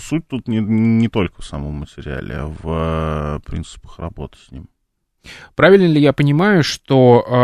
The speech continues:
Speaker 2: э, форма этого окна будет достаточно затейливая, а, учитывая, что Вячеслав этим делом занимался, художник наш, но, а, она, э, м, она, короче,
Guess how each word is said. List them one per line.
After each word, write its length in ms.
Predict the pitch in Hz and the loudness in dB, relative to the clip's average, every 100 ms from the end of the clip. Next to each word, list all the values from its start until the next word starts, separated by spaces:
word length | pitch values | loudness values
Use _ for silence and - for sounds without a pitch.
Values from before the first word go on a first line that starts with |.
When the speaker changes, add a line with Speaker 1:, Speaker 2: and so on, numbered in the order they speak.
| 120 117 107 | 4 4 2
Speaker 2:
э, 20 | - | -2
форма 440 | - 160 147 123 110 | 0 4 6 4 2
этого 260 | 104 107 | 0 0
окна 240 | 110 131 113 | 0 0 -2
будет 280 | 110 107 101 | -2 -4 -4
достаточно 540 | 113 120 - 110 120 107 | -2 -2 -2 -6 -4 0
затейливая, 880 | 110 - 180 226 147 107 90 85 85 | 0 2 2 2 2 0 -2 -4 -8
а, 240 | 87 98 | -6 -4
учитывая, 560 | 95 - - 95 95 98 | -4 -8 -12 -10 -8 -8
что 520 | - - 98 92 95 | -12 -14 -12 -10 -10
Вячеслав 480 | 101 - - 90 85 - | -10 -12 -10 -8 -10 -14
этим 340 | - - 87 | -16 -8 -6
делом 280 | 87 87 90 | -4 -4 -2
занимался, 480 | 92 98 92 85 - _ | 0 0 0 -4 -8 _
художник 400 | 101 90 87 - | -8 -6 -6 -8
наш, 220 | 92 - - - - - | -10 -10 -16 -20 -20 -4
но, 520 | 120 127 143 160 156 - | 2 4 6 6 4 4
а, 160 | 123 120 | 0 2
она, 360 | 123 127 147 135 | 2 4 4 4
э, 120 | 135 127 | 2 -2
м, 200 | 127 123 _ | -4 -8 _
она, 280 | 123 139 147 | 0 2 2
короче, 560 | 147 143 139 131 127 | 4 2 4 0 -2